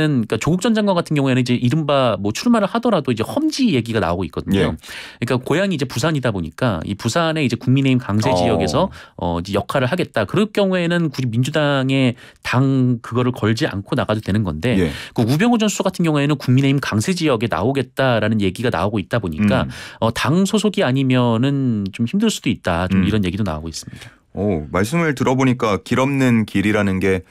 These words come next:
Speaker 2: 무소속으로 험지 출마?
Speaker 1: 음, 뭐 그럴 수도 있죠. 뭐 정치는
Speaker 2: 예.
Speaker 1: 뭐 앞일을 모르는 거니까요.
Speaker 2: 어,
Speaker 1: 네.
Speaker 2: 궁금해집니다. 자, 그리고 이 두 인물을 비롯해서 여야 올드보이 정치인들의 귀한 채비에 또 주목이 됩니다.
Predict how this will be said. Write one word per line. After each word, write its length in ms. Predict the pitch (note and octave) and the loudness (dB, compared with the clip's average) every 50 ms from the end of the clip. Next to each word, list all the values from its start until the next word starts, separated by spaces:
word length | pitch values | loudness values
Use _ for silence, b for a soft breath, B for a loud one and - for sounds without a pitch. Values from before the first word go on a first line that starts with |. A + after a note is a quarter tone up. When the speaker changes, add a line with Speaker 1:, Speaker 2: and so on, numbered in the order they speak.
| B B B B B B B B B B B B B _ _ _ _ _ _ _ | B B B B B B B B B B B B B _ _ _ _ _ _ _
Speaker 2:
무소속으로 760 | - F#2+ A2 A#2+ - E3 D#3+ D#3+ - D3+ C3 A#2 B2+ A#2+ A#2+ | -2 0 0 2 2 2 2 2 2 2 2 2 2 2 2
험지 320 | - - E3+ F3 E3 D#3 C3+ | 0 0 -2 -2 -2 -2 -4
출마? 460 | - - - B2 G#2+ G#2+ A#2+ C3+ B2+ - _ _ _ - | -4 -4 -4 -2 0 0 -2 -2 -6 -12 _ _ _ -2
Speaker 1:
음, 440 | B2 A#2+ B2 B2 A#2+ A#2+ A#2+ A#2+ A2+ | 0 2 2 2 2 2 2 0 2
뭐 140 | B2 D#3+ D#3+ | 0 0 0
그럴 320 | D#3+ - F3+ F3+ F#3 F#3 F3+ | 0 0 0 2 2 2 2
수도 220 | F3 - - - C3+ | 0 -4 -4 -4 -4
있죠. 400 | A#2 - - - G#2+ G2 A#2 C3 | -4 -4 -4 -2 0 0 0 0
뭐 140 | A2+ G#2 | -2 -4
정치는 340 | F#2+ G2 F2+ - - - B2 | -2 0 0 0 0 0 2
Speaker 2:
예. 40 | A#2+ | 2
Speaker 1:
뭐 80 | A#2+ F#2 | 2 2
앞일을 260 | F2+ G2 A2 A#2+ A2 | 2 2 0 0 0
모르는 340 | F#2+ G#2 A2 B2 B2 A#2 G2+ | 0 0 2 2 2 2 0
거니까요. 440 | F2+ D#2 D#2 - - F2 A#2 B2+ B2 | -2 -4 -6 -8 -8 -6 -6 -6 -4
Speaker 2:
어, 120 | - D#2+ D#2 | -4 -2 -2
Speaker 1:
네. 340 | D#2 C#2+ C2 G2 G2 F2 - - - - | -2 0 0 0 -2 -2 -4 -8 -12 -6
Speaker 2:
궁금해집니다. 1040 | - G2+ G#2 G#2+ A2+ G#2 F#2+ - - G2+ G2 G#2 G2 E2+ D#2+ D#2 F2 A2 D#3 F3+ B B B B B B B B B B B - | -2 0 2 2 2 2 0 0 0 2 2 2 2 2 0 2 2 0 0 -2 B B B B B B B B B B B -4
자, 160 | - C3 A#2+ | -2 -2 -2
그리고 680 | - - D3+ E3+ F#3+ G#3 F#3 C3+ E3+ F#3 E3+ C3 G#2+ | 0 -2 -2 0 0 0 0 2 2 4 4 4 4
이 160 | A2 C#3+ D3+ C3+ C3 | 4 2 2 0 0
두 260 | - D#3 E3 E3+ D#3+ | 2 2 4 4 4
인물을 520 | B2+ A#2+ C3 C#3+ D3 D3 D3 D3 D3 D3 | 4 4 4 4 4 2 2 2 2 2
비롯해서 960 | C3 - - C3+ C#3 C3+ - _ - - D3 C#3 C3 C3 D#3+ E3+ F3+ G3 G3+ G3 - - | 0 0 0 0 -2 -2 -6 _ -6 -2 -2 0 2 2 2 4 4 2 0 -2 -4 -2
여야 280 | F#2+ G#2 A2 B2+ D3 D3 C3 | 0 2 2 4 2 2 2
올드보이 580 | - A#2 C3+ D#3 G#3 - A#3+ G3+ A3 A#3 A3 G3 | 2 2 2 2 2 0 0 0 2 2 2 2
정치인들의 760 | - D#3 C#3 C3 - - C#3+ C3 B2+ B2 A2+ A#2 A#2 G#2+ G2 - | 0 0 -2 -2 0 2 2 4 4 4 2 2 0 0 -2 -2
귀한 340 | - B2 C3+ D3 D3 C#3 C3 | 0 2 2 2 2 0 -2
채비에 800 | C3 - G#3 G#3+ G3 G#3 F#3 D#3+ B2+ G#2 G2 A#2 D3+ E3 D3+ C3+ | -2 -2 -2 0 0 2 2 2 2 2 2 0 0 -2 -6 -6
또 120 | - G2+ G2+ | -4 -4 -2
주목이 360 | - - A2 G#2+ G#2 G#2 G#2 | 0 2 2 2 4 2 0
됩니다. 480 | - A2 A2 A2+ A2 F2+ E2+ F2 A2 | 2 2 2 4 4 4 2 0 0